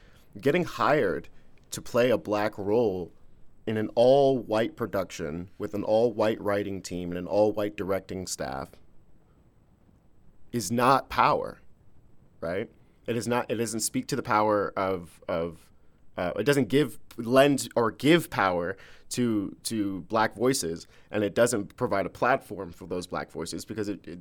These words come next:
because, uh, you're giving the, the, the position that has no power, um, uh, and the illusion of representation, uh, to a black person. So I think that, like,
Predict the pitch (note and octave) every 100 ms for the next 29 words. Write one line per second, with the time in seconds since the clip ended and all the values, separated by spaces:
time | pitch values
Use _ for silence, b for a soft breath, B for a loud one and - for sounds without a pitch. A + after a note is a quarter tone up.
0 | - - G2+ G2+ - - G#2+ - - G#2+
1 | - A#2+ A2+ G#2 B2 B2 G#2+ - - F#2
2 | - F#2 G#2+ A#2 G2+ G#2+ G#2 F#2+ B2+ A#3+
3 | G#2 D#2 D#2 G2+ b b b G2+ F#2+ F2
4 | E2+ - b b b b b _ _ _
5 | - G#2+ F#2+ E2+ C2+ - - - - -
6 | - - _ - A#2+ A2+ A2+ A2 A2 F3
7 | E3+ B2 G#2 G2+ F#2 F#2+ F#2+ D#3+ F3+ -
8 | - - b b b b b b - -
9 | A2 F#2+ E2+ D#2+ D#2+ - - G#2+ G2 C3+
10 | D#3 F#2 - F2+ A2+ G#2+ F#2+ - G#2 C3
11 | B2+ A#2 - G2 F#2